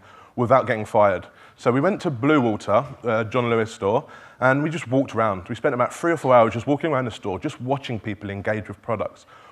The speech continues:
watching people shop. And then we had a go ourselves, and we came across this proposition called Any Shape, Any Fabric. It was a beautiful proposition, three easy steps. You choose a place card of a sofa,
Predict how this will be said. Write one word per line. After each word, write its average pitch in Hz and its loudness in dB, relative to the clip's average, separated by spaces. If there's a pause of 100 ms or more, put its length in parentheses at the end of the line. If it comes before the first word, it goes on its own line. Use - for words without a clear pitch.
watching 143 -2
people 113 -4
shop. - 2 (480)
And 147 0
then 165 6
we 160 2
had 139 4
a 120 6
go 110 4
ourselves, 143 4 (220)
and 120 -4
we 127 0
came 190 2
across 135 0
this 117 -4
proposition 127 -2
called 104 -6 (100)
Any 147 2
Shape, 117 0
Any 110 -2
Fabric. 113 2 (500)
It - -6
was 113 -4
a 123 -4
beautiful 151 2
proposition, 107 -6
three 165 0
easy 123 -4
steps. - -6 (300)
You 123 -2
choose 127 -2
a 117 -4
place 156 2
card 135 4
of 117 -4
a 120 0
sofa, 147 4